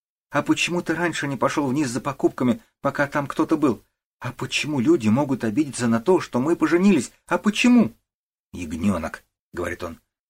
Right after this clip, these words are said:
"Ягненок, я действительно не хочу". "Это все ерунда, мальчик мой", — отвечает она.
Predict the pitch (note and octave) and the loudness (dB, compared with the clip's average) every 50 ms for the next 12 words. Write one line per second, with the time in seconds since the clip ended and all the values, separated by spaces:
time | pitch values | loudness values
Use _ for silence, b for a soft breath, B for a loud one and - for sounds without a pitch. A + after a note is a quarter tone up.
0 | _ _ _ _ _ - F2 G#2+ G#2 F2+ G#2 G2+ A2+ G#2+ G2 F#2+ F#2 F2+ - F2+ | _ _ _ _ _ -8 -6 -4 -4 -2 2 2 4 4 2 2 -2 -6 -8 -6
1 | F2 G#2 A#2+ C3 C#3 A2 G#2 A#2 - - - A2 C3 A2+ - C3 C3 B2 A#2+ A#2 | -4 -2 -2 -2 -2 -2 -2 -4 -4 -2 -2 -2 0 0 0 2 2 4 4 4
2 | A#2 A#2+ - - B2 B2 - - G#2 F2+ - _ _ _ _ _ _ - A2+ A2 | 4 2 2 0 -2 -2 -4 -6 -8 -10 -14 _ _ _ _ _ _ -12 -12 -10
3 | - - A#2 - - - A#2+ A2+ G#2 A2+ A#2 A2+ A#2 A#2 A2+ B2+ B2+ A2+ G#2+ G#2 | -10 -10 -10 -10 -8 -6 -6 -4 -2 -2 0 0 0 0 0 -2 -2 -2 -2 -4
4 | G2 G2 - - - - G2 G2 F#2 - _ _ _ _ - - - D#2+ D#2 - | -4 -6 -8 -10 -8 -6 -6 -6 -6 -8 _ _ _ _ -14 -12 -10 -8 -8 -8
5 | - - - - - D#2 - | -8 -8 -8 -8 -10 -10 -12